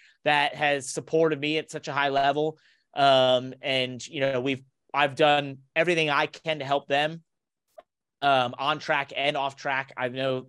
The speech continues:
you know, they know that. They've done the same for me. Chris Carrier, you know, is a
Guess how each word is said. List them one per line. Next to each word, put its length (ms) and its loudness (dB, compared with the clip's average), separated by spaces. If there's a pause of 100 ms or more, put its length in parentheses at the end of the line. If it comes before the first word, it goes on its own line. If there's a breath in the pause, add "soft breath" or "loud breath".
you 120 -8
know, 140 -4
they 180 2
know 220 2
that. 300 0 (260 soft breath)
They've 200 0
done 180 0
the 60 -8
same 280 -8
for 120 -12
me. 220 -4
Chris 320 -4
Carrier, 540 -2
you 60 -10
know, 180 -4
is 180 -10
a 80 -12